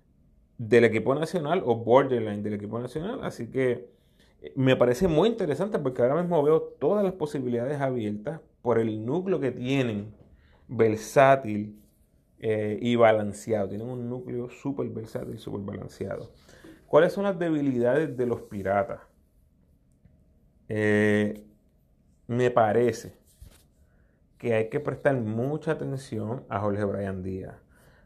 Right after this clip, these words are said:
Jorge Bryan Díaz está pasando por su peor momento en el equipo nacional y como profesional, primero, no se ha establecido en el exterior como todos hubiésemos querido.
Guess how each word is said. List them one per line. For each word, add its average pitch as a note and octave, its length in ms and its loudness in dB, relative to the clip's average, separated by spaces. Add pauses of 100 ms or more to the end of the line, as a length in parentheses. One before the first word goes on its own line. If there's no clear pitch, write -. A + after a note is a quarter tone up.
(540)
Jorge A#2+ 180 6
Bryan D3+ 340 4
Díaz C#3+ 340 -2
está - 260 -4
pasando D3 340 -4
por B2 140 -10
su - 180 -12
peor G#2+ 220 -6
momento D3 420 -8
en D3+ 60 -4
el D3 80 -4
equipo C#3+ 240 -8
nacional C3 580 -8 (800)
y B2+ 140 -2
como A#2+ 260 0
profesional, A#2 1000 -2 (800)
primero, A#2+ 560 4
no A2 380 -2
se D#3+ 240 -2
ha D3 320 0 (640)
establecido B2+ 800 -2
en D3+ 60 -4
el D3+ 100 -2
exterior A2 760 -4 (460)
como G#2 280 -6
todos G#2 220 -6
hubiésemos B2+ 460 -4
querido. G#2+ 560 -4